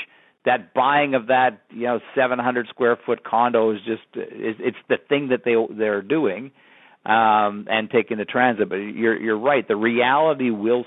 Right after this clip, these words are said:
set in, and the proper schools will start to come into play. Um, the access to the lifestyle and the parks, et cetera, will start to come into play.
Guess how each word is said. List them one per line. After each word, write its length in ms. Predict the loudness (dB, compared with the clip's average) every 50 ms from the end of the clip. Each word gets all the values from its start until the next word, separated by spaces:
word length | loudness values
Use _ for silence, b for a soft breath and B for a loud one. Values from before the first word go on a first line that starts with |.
| -4 -2
set 160 | -2 0 2
in, 300 | 2 0 -2 -4 -10 -12
and 240 | -10 -8 -8 -6 -6
the 60 | -8
proper 500 | -8 -6 -2 0 0 0 0 -2 -4 -4 -4 -8 -12
schools 380 | -6 -4 0 0 2 2 0 0 -2
will 100 | -6 -4
start 240 | 0 -2 -2 -2
to 60 | -4 -6
come 220 | -4 -2 -2 -2
into 200 | -2 -2 -2 -4
play. 400 | 0 0 2 2 2 2 0 -4 B B B B B B B B B B B
Um, 400 | 0 2 2 4 2 0 -2 -2 0
the 160 | 2 2 2
access 380 | 2 0 -2 -2 -2 -2 -2 -2 -6 -12 -4
to 280 | 0 2 2 2 0 -2 B B B B -4 -2
the 80 | -2
lifestyle 800 | 0 2 0 0 0 -2 -4 -2 0 2 2 4 4 4 2 2
and 100 | 0 -2
the 60 | -4
parks, 640 | -12 -12 -4 -2 0 2 2 2 0 -2 -6 -18 -18 -16 -16 -12 -10
et 100 | -10 -8 0
cetera, 340 | 0 0 0 2 2 2 2
will 220 | 2 2 0 0 -2 0
start 220 | 2 2 2 2
to 80 | -2 -6
come 260 | -2 -2 0 0 0
into 180 | -2 -2 -2 -2
play. 460 | -2 0 2 2 2 2 0 -2